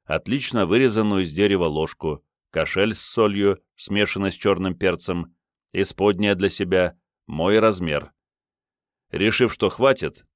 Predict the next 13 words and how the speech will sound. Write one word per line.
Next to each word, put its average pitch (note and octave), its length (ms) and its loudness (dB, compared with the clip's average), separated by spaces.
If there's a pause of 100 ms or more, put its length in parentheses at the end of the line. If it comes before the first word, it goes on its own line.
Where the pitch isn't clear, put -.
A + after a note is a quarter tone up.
(120)
и A#2 160 -2
так A#2 240 0
потратил F#2 540 0
восемь F2+ 320 -2
медных E2+ 420 -4
монет, E2 440 -6 (420)
я B2 200 2
собрал G#2 400 2
вещи A#2+ 680 -2
и C3 140 -2
направился B2 600 2
к - 80 -12
речке, D2+ 520 -4